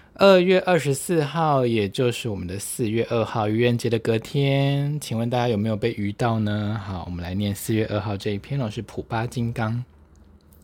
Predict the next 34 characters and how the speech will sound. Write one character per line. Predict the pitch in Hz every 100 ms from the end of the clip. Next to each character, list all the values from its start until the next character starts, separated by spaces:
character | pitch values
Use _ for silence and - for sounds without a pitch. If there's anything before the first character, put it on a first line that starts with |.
| - - - - - -
那 | 226
大 | 240
家 |
可 | 240
以 | 190
去 | - 190 -
找 | 131 107
网 | 110 101
络 | 160 143
上 | 165 135
他 | 143
的 | 120
画 | - 131 110
像， | - 131 98 90
我 | 98
觉 | 104
得 | 107 104 -
全 | - 120 135
彩 | - 110
版 | 104 98
非 | 98 127 123
常 | 120 98
的 | 92 -
漂 | - 107
亮， | 90 90 78 -
大 | -
家 | 98
可 | - 95
以 |
去 | - 98
参 | - 101
考 | - -
一 | 101
下。 | - 107